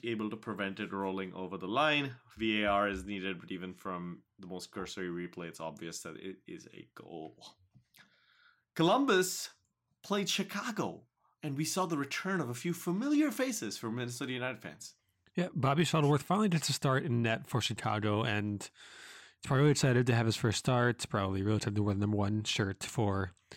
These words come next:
Speaker 2: the Fire. He looks up in front of him and sees a familiar face, n-, number five, Calvo, in defense behind, in front of him, and just probably knew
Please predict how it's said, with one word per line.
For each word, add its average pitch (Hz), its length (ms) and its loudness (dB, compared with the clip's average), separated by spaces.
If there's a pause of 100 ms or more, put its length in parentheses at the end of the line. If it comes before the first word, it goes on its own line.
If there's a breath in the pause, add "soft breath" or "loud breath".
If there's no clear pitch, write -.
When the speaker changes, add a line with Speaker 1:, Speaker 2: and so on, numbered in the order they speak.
(240 loud breath)
Speaker 2:
the - 80 0
Fire. 107 560 4 (1300 loud breath)
He 131 80 6
looks 147 260 6
up 123 240 4
in 117 80 4
front 120 220 2
of 113 80 6
him 113 100 6
and 110 120 4
sees 113 720 4
a 151 60 2
familiar 127 440 6
face, 110 420 2
n-, 104 220 0
number 110 200 2
five, 98 500 0
Calvo, 101 580 2 (140)
in 107 160 0
defense 101 260 2
behind, 98 300 0 (160)
in 107 40 -6
front 104 160 0
of 101 60 2
him, 98 100 2
and 95 220 -2
just - 260 -8
probably 110 220 2
knew 101 300 4